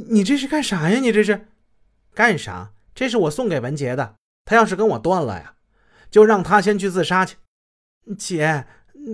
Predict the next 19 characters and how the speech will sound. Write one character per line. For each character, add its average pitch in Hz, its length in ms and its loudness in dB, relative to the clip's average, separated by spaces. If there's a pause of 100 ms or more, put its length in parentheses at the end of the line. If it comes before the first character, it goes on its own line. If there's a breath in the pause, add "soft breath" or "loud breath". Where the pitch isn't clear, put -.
(120)
文， 220 200 2
文 208 160 2
杰 226 120 6
会 226 220 2
自 220 180 2
杀 175 220 -2
吗 175 140 -6 (580 soft breath)
？”“那 170 180 -6
随 165 200 -2
他 214 160 0
便 202 260 0
啊， 139 380 0 (280)
反 160 240 -2
正 233 140 4
他 - 160 2
别 202 180 4
想 220 160 2
好 123 200 -6
受， 185 340 -2